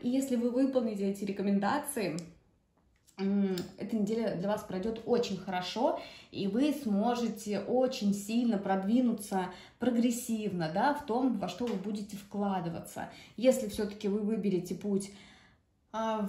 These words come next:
внутренних личностных изменений, то буквально за неделю вы уже заметите, что вы стали другим человеком. Если вы выберете путь, м,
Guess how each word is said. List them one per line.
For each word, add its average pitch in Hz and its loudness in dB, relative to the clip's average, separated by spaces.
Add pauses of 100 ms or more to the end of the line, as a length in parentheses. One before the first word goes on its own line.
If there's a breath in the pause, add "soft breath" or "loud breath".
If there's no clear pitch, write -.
внутренних 220 2
личностных 285 6
изменений, 269 8
то 240 0
буквально 240 2
за 202 0
неделю 208 2
вы 214 0
уже 208 0
заметите, 185 0
что 180 -8
вы 175 -4
стали 180 -2
другим 180 -2
человеком. 175 -4
Если 226 -2
вы 202 0 (240 loud breath)
выберете 202 0
путь, 233 -2 (260 loud breath)
м, 185 0